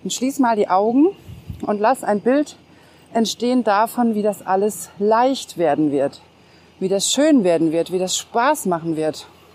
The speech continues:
Und wenn es etwas ist, wo du dir gar nicht vorstellen kannst, dass es Spaß machen könnte oder leicht sein könnte, dann versuch einen Schritt zurückzugehen, dann versuch was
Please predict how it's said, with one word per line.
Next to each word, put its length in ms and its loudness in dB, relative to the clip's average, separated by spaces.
Und 180 0
wenn 340 4
es 100 -4
etwas 360 -2
ist, 360 -2
wo 100 0
du 100 2
dir 120 2
gar 140 2
nicht 140 -4
vorstellen 440 0
kannst, 260 -2
dass 140 -4
es 100 -4
Spaß 380 0
machen 240 -2
könnte 280 -2
oder 160 0
leicht 400 0
sein 200 -2
könnte, 460 -2
dann 140 0
versuch 320 -2
einen 200 2
Schritt 260 -4
zurückzugehen, 680 0
dann 100 0
versuch 360 -4
was 240 -2